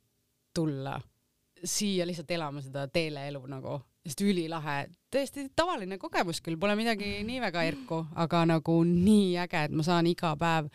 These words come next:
elada siin planeedil, katsuda, tunda tundeid, olla vihane, närvis, kurb, rõõmus, kergelt tunda ennast, olla eufoorias.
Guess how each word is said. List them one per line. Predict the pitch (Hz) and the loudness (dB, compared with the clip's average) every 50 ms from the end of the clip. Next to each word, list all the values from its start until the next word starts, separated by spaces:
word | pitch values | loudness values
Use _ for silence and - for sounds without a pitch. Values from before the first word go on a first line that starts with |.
| - - - - - - - - - - _ _ _ _ - | -14 -20 -20 -20 -20 -20 -20 -20 -20 -20 _ _ _ _ 0
elada | 190 214 262 262 233 180 - 170 | 2 2 4 2 2 0 -2 -2
siin | - 165 160 | -2 -2 -2
planeedil, | 151 160 156 160 156 160 151 156 151 147 - - | -2 -2 -2 -2 -2 -2 -4 -6 -6 -8 -8 -2
katsuda, | - 226 247 - _ - - - 170 147 - 151 151 156 139 - _ _ _ _ _ - | 0 0 0 0 _ -4 -2 0 0 0 2 2 2 0 0 -4 _ _ _ _ _ 0
tunda | 202 220 262 269 269 269 262 262 254 | 2 4 6 6 4 4 2 0 -2
tundeid, | 254 247 233 233 240 240 240 233 247 240 240 247 240 - - _ _ _ | -2 -2 0 0 0 0 0 0 0 0 -2 -2 -4 -8 -16 _ _ _
olla | - 190 214 220 220 220 | 2 4 4 6 4 4
vihane, | 220 226 226 226 220 220 220 214 220 214 214 214 | 4 4 4 4 2 2 2 2 2 2 4 4
närvis, | 196 196 208 208 202 208 202 208 196 - | 4 4 4 2 0 0 0 0 -2 0
kurb, | - 202 202 208 196 202 190 - | 0 2 2 2 2 2 0 2
rõõmus, | - 196 202 202 202 202 202 196 190 180 - - | 2 4 4 4 4 4 4 4 2 2 0 0
kergelt | - 202 202 196 185 190 190 180 - | 0 0 0 2 0 -2 -2 -2 -2
tunda | - 190 190 190 180 180 180 185 | 0 0 2 2 2 2 2 2
ennast, | 185 185 185 180 185 185 170 - - - - 180 175 175 | 2 2 2 2 2 2 0 0 -4 -2 -2 0 2 4
olla | 175 180 180 180 175 175 | 4 4 4 4 4 4
eufoorias. | 170 165 - - 190 185 180 175 175 175 175 165 - | 2 2 2 2 4 4 4 4 2 0 -2 -2 -6